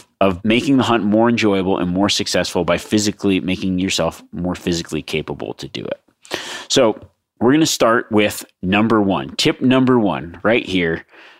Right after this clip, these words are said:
for twenty twenty-one. Set a goal. I'm, I'm big on this, and it works for everything in life, but set a goal, write it down, something that you can't do now,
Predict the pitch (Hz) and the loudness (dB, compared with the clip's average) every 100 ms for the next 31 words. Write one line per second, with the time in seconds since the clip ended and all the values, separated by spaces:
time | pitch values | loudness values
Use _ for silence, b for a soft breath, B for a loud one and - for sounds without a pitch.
0 | B - 98 - 113 110 110 101 82 58 | B -4 -2 2 2 2 0 -2 -2 -6
1 | 50 - - - - - - - - - | -10 -14 -10 -6 -4 -2 -2 -2 -4 -8
2 | - _ _ _ - - 143 165 135 127 | -18 _ _ _ -6 0 2 2 4 4
3 | 120 196 - - 120 127 110 - 131 107 | 2 -6 -6 0 0 0 -2 0 2 2
4 | 98 95 90 92 - - 117 110 117 131 | 2 0 -2 -2 -4 -2 0 2 2 0
5 | - - 95 101 110 117 117 113 107 120 | 0 0 2 2 2 2 2 2 2 0
6 | 120 - B B - 104 139 139 131 127 | -4 -12 B B 0 2 2 2 4 4
7 | 127 - _ _ 85 90 110 123 113 98 | 2 -2 _ _ -2 2 2 2 0 0
8 | 90 90 B B B - 151 147 175 147 | 0 -2 B B B 0 2 2 2 2
9 | - 110 135 - 120 123 98 90 110 | -2 0 0 0 2 2 2 0 -2